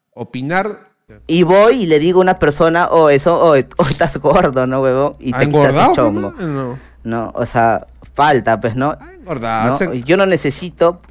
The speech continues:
Speaker 2: ya, recalcando inseguridades y esas huevadas, yo no necesito ponerme ropa oscura o achicar mi pantalla, man, para poder ocultar mis
Speaker 1: Oye.
Speaker 2: inseguridades, huevón.
Speaker 1: <laughs> Oye, mano, pero es que yo, mira.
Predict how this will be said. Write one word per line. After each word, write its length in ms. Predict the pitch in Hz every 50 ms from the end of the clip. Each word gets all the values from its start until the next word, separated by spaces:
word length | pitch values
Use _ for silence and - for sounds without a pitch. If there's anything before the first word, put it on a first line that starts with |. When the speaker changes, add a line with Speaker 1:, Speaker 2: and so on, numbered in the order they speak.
| - -
Speaker 2:
ya, 320 | 117 131 139 147 165 - - -
recalcando 580 | 131 123 - 131 120 117 - 147 156 160 156
inseguridades 560 | 160 156 - - 143 127 120 131 139 139 139
y 60 | 139 139
esas 160 | 147 143 131
huevadas, 260 | 131 123 127 131 123
yo 100 | 143 175
no 80 | 190 196
necesito 600 | 185 151 - 139 - - 170 - - 196 190 -
ponerme 340 | - 120 139 151 160 151
ropa 300 | - - 165 170 - 123
oscura 500 | 120 - - - 190 165 151 143 147 - -
o 120 | 131 127 123
achicar 400 | 127 - - - - 123 127 139
mi 80 | 160
pantalla, 640 | 151 - 127 110 104 104 107 131 131 131 127 120 110
man, 340 | 117 120 120 123 123 113 - - - -
para 260 | - 123 117 117 104 -
poder 160 | 123 123 127
ocultar 460 | 135 185 214 240 269 269 262 247 226
mis 80 | 196 175
Speaker 1:
Oye. 100 | 165 160
Speaker 2:
inseguridades, 520 | 156 151 147 - 107 113 117 110 107 101 98
huevón. 320 | 98 98 98 101 101 117 - _ _ _ _
Speaker 1:
<laughs> 840 | - - - - 740 - - 679 719 698 640 523 - - 269 254 - -
Oye, 240 | 208 208 185 156
mano, 600 | 151 156 190 233 226 185 165 151 143 131 127 120 - _ _ _ _ _
pero 180 | - 185 165 156
es 60 | -
que 120 | - 156 156
yo, 180 | 185 247 208 -
mira. 340 | - 226 220 156 127 113 -